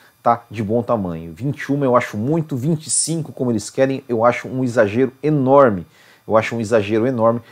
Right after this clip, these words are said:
principalmente com esse regulamento que você limita tudo. Ou seja, você tem, tem que fazer um motor que tem que durar o ano inteiro,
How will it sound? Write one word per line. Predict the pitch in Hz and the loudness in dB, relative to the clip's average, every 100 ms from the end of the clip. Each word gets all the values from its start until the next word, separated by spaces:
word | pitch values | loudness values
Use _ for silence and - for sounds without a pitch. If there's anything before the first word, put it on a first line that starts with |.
| - _ | -20 _
principalmente | 220 143 160 156 | 2 4 2 0
com | 170 | -2
esse | - | -2
regulamento | 160 151 156 127 127 | 0 4 4 4 -4
que | - | -6
você | 123 - | -8 -2
limita | 135 117 123 - | 0 0 -4 -8
tudo. | 110 101 | -6 -6
Ou | 85 | -6
seja, | 87 85 | -14 -16
você | |
tem, | - 107 | -12 -10
tem | 95 110 | -8 -6
que | |
fazer | 117 98 | -4 -2
um | 113 | -2
motor | 101 - - 151 - | -2 -4 2 2 2
que | - | -2
tem | 113 | -8
que | |
durar | 101 107 107 110 | -4 0 4 6
o | 107 | 4
ano | 107 | 0
inteiro, | 98 92 147 180 165 | -4 -2 2 4 4